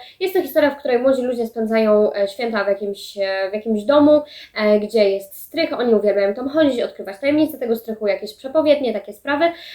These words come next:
E, i później w, em, ogrodzie przy tym właśnie domu, e, zostają znalezione zwłoki nastolatki, która została zabita chyba siedemdziesiąt lat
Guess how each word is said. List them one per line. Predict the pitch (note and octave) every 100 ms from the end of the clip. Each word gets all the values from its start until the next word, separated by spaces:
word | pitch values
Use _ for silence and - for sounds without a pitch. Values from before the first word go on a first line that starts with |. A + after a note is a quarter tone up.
| -
E, | A#3+ A#3+ A#3+
i | B3
później | F4 F4+ E4 D4 B3+
w, |
em, | B3 B3 A#3+ A#3+ A#3+ A#3+
ogrodzie | - A3+ D4+ D4+ A#3
przy | - C4
tym | A#3
właśnie | G#3+ G#3+ A3
domu, | D4 C#4+ C#4 -
e, | G#3 A3
zostają | G#3+ B3 C#4
znalezione | B3+ A3+ A3 B3
zwłoki | G#3+ B3 A#3 A3
nastolatki, | C4 D#4 C#4 B3+ B3+ B3 A#3
która | - E4 C4+
została | A3 A#3 A#3+ G#3+
zabita | A#3 A#3 A#3 A#3 - - -
chyba | A#3+ B3+
siedemdziesiąt | A#3 A#3 A3 A3+ G3
lat | G3+